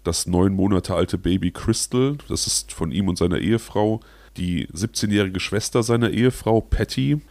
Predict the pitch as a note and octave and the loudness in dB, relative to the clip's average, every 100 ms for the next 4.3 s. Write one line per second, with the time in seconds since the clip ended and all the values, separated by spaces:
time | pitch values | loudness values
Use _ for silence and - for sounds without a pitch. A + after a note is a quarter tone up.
0 | - - G#2 G2+ A2+ - - E2+ G2 G2 | -20 -10 -2 -2 -4 -10 -12 -4 0 0
1 | - A2 - F2+ E2+ - F#2 A2 - D#2+ | 0 -2 0 0 0 0 0 2 2 0
2 | - F#2 G2 F2 - - A2 G2 F2+ E2 | 2 2 2 2 0 0 2 4 4 2
3 | D#2 E2 - - - - - F#2 B2+ - | 0 -4 -4 -4 -4 -6 -2 -2 -2 0
4 | A#2+ B2 B2 | 2 2 -4